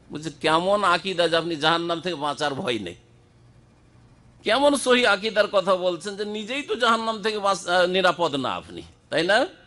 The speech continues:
যদি আপনি সহি আকিদার কথা বলেন, তাওহীদ আর সুন্নতের কথা বলেন, আর শিরক আর বিদআত থেকে মানুষকে সতর্ক সাবধান করেন, আর মুখে দাড়ি রাখেন না,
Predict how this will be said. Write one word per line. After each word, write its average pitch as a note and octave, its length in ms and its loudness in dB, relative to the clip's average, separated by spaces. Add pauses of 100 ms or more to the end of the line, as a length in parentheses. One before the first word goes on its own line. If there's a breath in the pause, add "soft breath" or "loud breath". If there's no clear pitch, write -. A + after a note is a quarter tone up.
(1900 soft breath)
যদি G#2+ 260 -4
আপনি G#2+ 360 -4
সহি A#2+ 300 -6
আকিদার G2+ 800 -2
কথা G#2 240 -4
বলেন, F#2+ 340 -2 (360 loud breath)
তাওহীদ B2 360 0
আর G#2+ 80 0
সুন্নতের A2 540 -4
কথা G2+ 260 -4
বলেন, G2 340 0 (240 loud breath)
আর A#2 120 0
শিরক D3+ 440 -2
আর C3 100 2
বিদআত A#2 400 -2
থেকে A2+ 180 -6
মানুষকে A2 380 -2
সতর্ক A2+ 420 -2
সাবধান G#2+ 440 -2
করেন, G#2 300 -2 (320 loud breath)
আর C3 180 0
মুখে C3+ 300 -2
দাড়ি A2 300 0
রাখেন G2 340 -6
না, D#2+ 160 -8